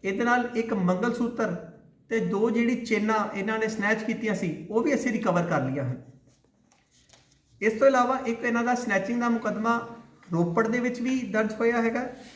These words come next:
ਥਾਣਾ ਨੰ-, ਅ, ਨੰਗਲ ਦੇ ਵਿੱਚ, ਅਤੇ ਹਿਮਾਚਲ ਪ੍ਰਦੇਸ਼ ਦੇ ਵਿੱਚ ਵੀ ਥਾਣਾ ਨਾਲਾਗੜ੍ਹ ਦੇ ਵਿੱਚ ਇਹਨਾਂ ਨੇ ਇੱਕ ਅਠਾਈ ਨਵੰਬਰ ਨੂੰ ਇੱਕ ਸਨੈਚਿੰਗ ਕੀਤੀ ਸੀ, ਜਿਹਦੇ ਵਿੱਚ ਇੱਕ ਲੇਡੀ ਕੋਲੋਂ ਗੋਲਡ ਚੇਨ ਇਹਨਾਂ ਨੇ ਸਨੈਚ ਕੀਤੀ ਸੀ।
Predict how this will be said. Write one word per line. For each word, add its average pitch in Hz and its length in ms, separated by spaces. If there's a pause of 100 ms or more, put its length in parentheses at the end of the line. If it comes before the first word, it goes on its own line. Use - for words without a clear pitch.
(380)
ਥਾਣਾ 196 280
ਨੰ-, 202 360
ਅ, 190 40
ਨੰਗਲ 185 300
ਦੇ 233 100
ਵਿੱਚ, 247 300 (600)
ਅਤੇ 240 480 (520)
ਹਿਮਾਚਲ 226 380
ਪ੍ਰਦੇਸ਼ 240 380
ਦੇ 254 100
ਵਿੱਚ 220 240
ਵੀ 226 260 (2000)
ਥਾਣਾ 208 300
ਨਾਲਾਗੜ੍ਹ 240 500
ਦੇ 233 120
ਵਿੱਚ 220 320 (200)
ਇਹਨਾਂ 233 220
ਨੇ 254 140
ਇੱਕ 247 200
ਅਠਾਈ 196 280
ਨਵੰਬਰ 214 440
ਨੂੰ 185 220 (400)
ਇੱਕ 220 120
ਸਨੈਚਿੰਗ 190 420
ਕੀਤੀ 226 240
ਸੀ, 247 140
ਜਿਹਦੇ 208 260
ਵਿੱਚ 220 180
ਇੱਕ 220 120
ਲੇਡੀ 190 280
ਕੋਲੋਂ 214 260
ਗੋਲਡ 170 260
ਚੇਨ 196 200
ਇਹਨਾਂ 180 180
ਨੇ 240 80
ਸਨੈਚ 185 340
ਕੀਤੀ 131 260
ਸੀ। - 180